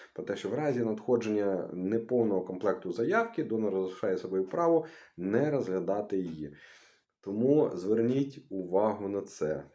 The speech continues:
Це життєва порада. Спочатку читайте вс-, все оголошення, весь анонс. Е, з'ясовуйте для себе, підходить чи не підходить, з'ясовуйте перелік тих додатків, є вони у вас, немає вони,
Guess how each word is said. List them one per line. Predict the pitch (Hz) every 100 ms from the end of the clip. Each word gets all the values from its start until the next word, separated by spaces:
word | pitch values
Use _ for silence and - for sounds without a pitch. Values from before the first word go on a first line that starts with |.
| -
Це | - 107 135 139 -
життєва | 87 85 92 92 - 107 117 110
порада. | - 101 95 78 76 - - _
Спочатку | - - - 90 117 107 107 87
читайте | 82 - - 95 92 -
вс-, | - _ _ - - - - -
все | - - 107
оголошення, | 131 131 127 107 87 78 80 80
весь | 82 98 139 139
анонс. | 131 104 85 80 - - - - - - _ _ -
Е, | 82 85
з'ясовуйте | 82 98 104 123 113 110
для | 95 98
себе, | - 107 87 92 87 85 - -
підходить | 87 - 101 95 90
чи | -
не | 92
підходить, | 90 85 - 139 143 107
з'ясовуйте | 87 95 - 120 110 95 -
перелік | 78 - 101 98 92 87 -
тих | 90
додатків, | 92 92 95 85 - 82
є | 80 80 107 107
вони | 92 87
у |
вас, | 80 78 - -
немає | 90 92 98 104 85
вони, | 82 80 80